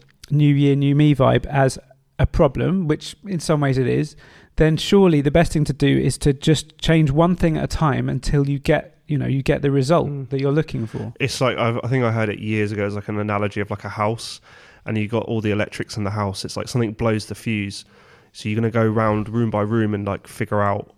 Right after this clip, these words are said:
Speaker 2: what you need to do to fix it. You wouldn't knock the whole house down and build a new house just because something tripped it. And I think that's exactly what you were touching on there about it's, instead of it being a dial,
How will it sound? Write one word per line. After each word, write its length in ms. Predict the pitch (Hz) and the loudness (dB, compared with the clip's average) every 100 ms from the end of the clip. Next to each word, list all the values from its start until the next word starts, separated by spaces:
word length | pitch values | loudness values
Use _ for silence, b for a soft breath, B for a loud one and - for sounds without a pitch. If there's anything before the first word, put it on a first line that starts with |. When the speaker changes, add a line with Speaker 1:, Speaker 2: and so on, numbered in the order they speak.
| - | -18
Speaker 2:
what 280 | 113 113 110 | -6 -4 -2
you 80 | |
need 240 | 107 104 - | -2 -2 -4
to 100 | - | -8
do 180 | 101 104 | -4 -4
to 120 | - | -4
fix 280 | - - - | -8 -8 -8
it. 60 | 107 | -6
You 80 | 110 | -4
wouldn't 180 | 113 113 | -2 0
knock 220 | 113 - | -2 -2
the 80 | 107 | -4
whole 180 | 117 101 | -2 -2
house 340 | 113 117 - | 0 0 -2
down 400 | - 90 98 110 - b b b | -6 -6 -4 -6 -10 b b b
and 160 | 110 107 | -6 0
build 180 | 117 110 | 2 2
a 40 | |
new 140 | 107 107 | 2 0
house 320 | 113 98 - | 0 -2 -6
just 160 | 113 | -8
because 240 | 120 113 104 | -8 -8 -6
something 360 | 113 104 104 | -6 -6 -8
tripped 340 | - 123 - - | -6 -8 -8 -10
it. 160 | - - - | -12 -12 -6
And 100 | 113 | -4
I 60 | |
think 180 | 104 107 | -2 -4
that's 320 | 107 - - - B B B | -4 -6 -10 -14 B B B
exactly 360 | 113 117 - | -2 -2 -2
what 100 | 110 104 | -4 -2
you 120 | 113 | -2
were 80 | 110 | -2
touching 340 | 113 - 110 | -4 -6 -4
on 140 | 104 | -2
there 200 | 107 101 | 0 -2
about 360 | 98 98 104 - b b b b b - | -2 -4 -4 -6 b b b b b -4
it's, 180 | 123 - - | -4 -2 -2
instead 200 | 139 156 | 0 2
of 60 | 147 | 2
it 100 | 139 | 2
being 160 | 135 123 | 2 2
a 40 | |
dial, 460 | 107 110 104 123 | 2 2 4 2